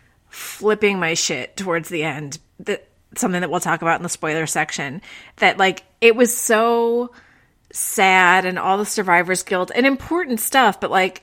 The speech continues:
it was a lot. And then they threw, like, another big freaking wrench into the possibility of happiness,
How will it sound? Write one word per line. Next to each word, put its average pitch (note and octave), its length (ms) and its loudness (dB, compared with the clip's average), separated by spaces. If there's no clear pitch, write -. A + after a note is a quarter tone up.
it A#3 140 4
was B3+ 180 2
a - 40 -6
lot. D#3+ 560 0
And G3 180 4
then A3+ 200 2
they G#3 160 2
threw, G3 560 -4
like, D#3+ 200 -2
another E3+ 880 -2
big G3 420 4
freaking F#3 600 -4
wrench D#3 600 0
into F3+ 380 -4
the F3+ 100 -6
possibility E3 640 -2
of D3+ 80 -4
happiness, F3+ 720 -4